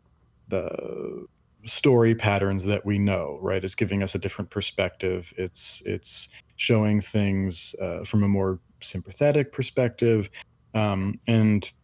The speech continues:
in the end, without, without spoiling anything terribly much, yeah, it,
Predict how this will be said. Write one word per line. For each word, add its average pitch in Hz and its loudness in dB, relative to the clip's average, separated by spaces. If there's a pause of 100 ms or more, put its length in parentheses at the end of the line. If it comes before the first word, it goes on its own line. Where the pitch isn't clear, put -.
in 117 6
the 113 6
end, 107 6
without, 101 2
without 101 -2
spoiling 113 2
anything 101 0 (880)
terribly 127 4
much, 101 2 (320)
yeah, 127 6
it, 127 4